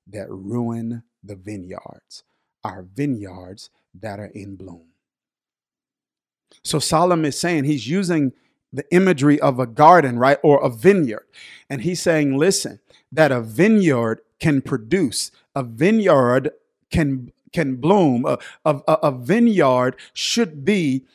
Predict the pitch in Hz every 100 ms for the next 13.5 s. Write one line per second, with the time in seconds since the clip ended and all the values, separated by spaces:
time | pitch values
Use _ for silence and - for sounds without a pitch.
0 | _ _ - - 226 214 - 139 85 _
1 | _ - - 180 185 143 135 165 156 -
2 | 160 190 214 202 190 170 170 160 165 156
3 | 160 139 - - 208 220 208 151 127 -
4 | 190 - - 165 135 131 127 - 151 143
5 | 131 120 131 123 117 123 143 - - 160
6 | 160 165 160 160 151 123 196 180 165 165
7 | - - 226 214 - - - - - -
8 | - 160 143 - 208 226 - 190 131 139
9 | 190 202 165 143 175 202 170 - - -
10 | 139 160 147 135 135 131 208 220 220 214
11 | _ _ _ _ _ - 208 151 90 90
12 | - - - - _ _ _ _ _ _
13 | 120 165 156 -